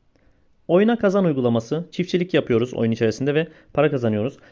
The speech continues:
Bunu baştan sona detaylı anlattığım bir video var. O videoyu izleyebilirsiniz. Orada bütün süreçleri anlatıyorum. Para yatırma, çekme, V I P bir olma falan filan. Uzun hikayeleri var. Ama benim şu an size göstereceğim başka bir şey var.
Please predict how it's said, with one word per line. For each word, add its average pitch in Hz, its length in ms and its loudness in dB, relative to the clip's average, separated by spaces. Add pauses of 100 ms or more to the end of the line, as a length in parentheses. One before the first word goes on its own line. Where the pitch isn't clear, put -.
(120)
Bunu 175 300 0
baştan 160 260 2
sona 151 240 0
detaylı 139 300 2
anlattığım 143 360 0
bir 127 100 -4
video 127 260 -2
var. 107 180 0
O 120 100 -2
videoyu 127 240 0
izleyebilirsiniz. 123 720 -4
Orada 131 340 0 (380)
bütün 185 140 -2
süreçleri 143 400 0
anlatıyorum. 135 400 -2
Para 143 160 2
yatırma, 139 360 -2
çekme, 143 540 -4
V 143 180 0
I 143 40 2
P 143 200 -4
bir 143 100 -2
olma 139 280 0
falan 151 240 -4
filan. 139 240 -4 (320)
Uzun 160 180 -4
hikayeleri 143 420 0
var. 143 160 -2 (360)
Ama 175 300 0
benim 185 200 2
şu 196 140 -4
an 180 80 2
size 170 220 0
göstereceğim 156 640 -2 (100)
başka 139 220 -4
bir 135 60 -10
şey 113 160 0
var. 139 140 -2